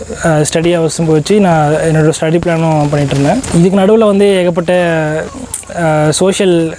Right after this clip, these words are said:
அ, ப்ராப்ளம்ஸ் நிறைய வரும். நிறைய பேர் வந்து, அ, டிமோட்டிவேட் நிறைய பண்ணுவாங்க. ப்ளஸ் வீட்லேயே கூட சில டைம் வந்து முகம் காட்டுவாங்க, அ, டிமோட்டிவேட் பண்ண மாதிரி பேசுவாங்க.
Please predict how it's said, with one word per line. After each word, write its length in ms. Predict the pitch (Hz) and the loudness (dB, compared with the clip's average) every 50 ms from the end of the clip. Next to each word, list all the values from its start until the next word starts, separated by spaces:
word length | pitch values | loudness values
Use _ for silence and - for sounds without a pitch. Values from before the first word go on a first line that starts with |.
| - - 175 | -8 -6 -2
அ, 40 | |
ப்ராப்ளம்ஸ் 640 | 165 156 151 - 165 160 160 165 160 160 151 - - | -2 -2 0 0 0 0 2 0 0 0 -2 -2 0
நிறைய 400 | 160 151 151 147 147 147 156 156 | 0 0 0 0 0 2 2 0
வரும். 220 | 151 147 151 147 147 | 0 0 0 0 2
நிறைய 240 | 147 147 151 156 | 2 2 2 0
பேர் 140 | 156 165 165 | 0 0 0
வந்து, 580 | 165 156 151 151 165 160 156 147 143 143 147 170 - - - - - - - - - - - - - - - - - | 0 0 0 0 0 0 2 0 0 -2 -2 -4 -8 -10 -10 -10 -10 -12 -16 -20 -20 -20 -20 -20 -18 -14 -10 -4 -2
அ, 40 | 165 156 151 151 147 147 147 147 147 147 151 156 160 190 202 214 208 - 214 - - - - 208 185 | 0 2 2 2 2 2 2 2 2 2 2 2 2 2 0 0 0 0 -2 -2 -4 -2 0 2 4
டிமோட்டிவேட் 440 | 214 240 233 226 220 208 208 180 175 | 4 4 4 4 4 2 2 0 -2
நிறைய 280 | 170 165 165 175 180 165 | -2 -2 0 0 0 0
பண்ணுவாங்க. 580 | 170 165 170 170 165 156 147 143 143 147 151 - - - - - - | -2 -2 0 0 0 0 -2 -2 0 -2 -2 -2 -4 -10 -12 -4 -2
ப்ளஸ் 200 | 180 170 - 202 | -2 0 2 2
வீட்லேயே 380 | 196 208 214 196 208 196 202 | 2 2 4 2 2 2 2
கூட 400 | 190 196 190 202 202 196 190 180 | 2 2 2 2 4 4 2 2
சில 160 | 165 180 170 165 | 0 -2 -2 -2
டைம் 200 | 180 175 180 180 | -2 -2 0 0
வந்து 220 | 175 170 170 175 | 0 0 0 0
முகம் 260 | 165 165 165 165 165 | 2 2 0 0 0
காட்டுவாங்க, 580 | 156 160 151 160 151 147 147 147 147 143 151 - - - - - - - - - 175 | 0 0 0 0 0 0 0 0 0 0 0 -2 -4 -12 -16 -14 -14 -14 -12 -8 -6
அ, 220 | 165 160 156 156 | -4 -2 0 2
டிமோட்டிவேட் 360 | 156 156 165 165 170 160 156 160 | 2 2 2 2 2 2 0 0
பண்ண 220 | 156 160 156 156 | -2 0 -2 0
மாதிரி 240 | 156 156 156 160 160 | 0 0 0 0 0
பேசுவாங்க. 420 | 151 - 165 151 143 143 147 - | 0 0 -2 -2 -2 -2 -2 -4